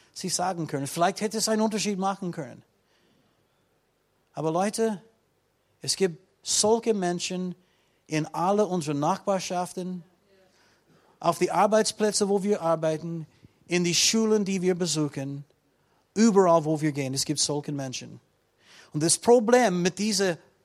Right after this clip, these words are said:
besonderen Klasse von Priester ist, dass viele Leute haben es einfach aus einer Selbstverständlichkeit, äh, ja, auf die Priester geschoben, „Ja, es wird geschehen, die werden errettet,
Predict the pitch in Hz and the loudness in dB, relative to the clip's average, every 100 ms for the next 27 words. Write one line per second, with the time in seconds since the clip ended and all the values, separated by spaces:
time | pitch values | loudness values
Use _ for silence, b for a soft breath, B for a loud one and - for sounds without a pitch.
0 | _ - 190 - 196 226 226 226 220 220 | _ -2 0 2 2 2 0 -2 -4 -2
1 | 208 185 208 190 233 220 - 123 98 _ | -2 -2 -4 -2 -2 -4 -6 -12 -18 _
2 | _ _ b b b b - 139 160 156 | _ _ b b b b -12 -4 -2 -2
3 | - 220 240 226 208 202 190 180 175 185 | -2 0 2 4 2 2 2 0 0 0
4 | 170 175 - - _ - 156 160 151 - | 4 2 0 -16 _ -4 -2 0 0 2
5 | 190 190 185 - 185 185 180 170 165 - | 2 2 -4 -2 0 0 4 4 2 -4
6 | B B B B - 143 147 147 135 147 | B B B B -12 -4 -2 -2 0 4
7 | 151 156 139 147 147 165 151 196 196 185 | 4 4 4 2 2 -2 2 2 2 0
8 | 170 175 170 180 170 - 185 - 170 - | 0 0 2 0 0 2 2 2 -2 0
9 | 160 151 147 160 170 170 165 160 156 151 | 2 2 0 2 4 4 4 4 6 4
10 | 151 | 0